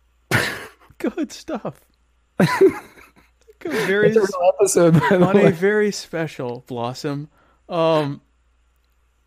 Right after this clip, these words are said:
Speaker 1: nice.
Speaker 2: Yeah.
Speaker 1: No one has aids, by the way. Uh, I just wanna
Speaker 2: I've, I mean, I don't know. I, I don't test.
Speaker 1: Yeah, let me,
Speaker 2: people.
Speaker 1: let me, yeah, w-,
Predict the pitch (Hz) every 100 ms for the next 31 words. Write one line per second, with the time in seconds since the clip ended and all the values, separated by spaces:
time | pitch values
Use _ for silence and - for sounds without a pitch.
0 | _ _ - 196 254 196 143 - - _
1 | _ _ _ 147 139 135 139 _ _ _
2 | 160 214 254 208 208 160 151 160 147 131
3 | 123 117 117 120 131 _ - - - 139
4 | 127 147 - 151 131 135 _ _ _ -
5 | 160 143 151 160 151 131 131 147 147 131
6 | 135 147 123 - 123 123 147 151 139 151
7 | 143 143 143 - 180 175 156 196 208 202
8 | 185 185 160 156 76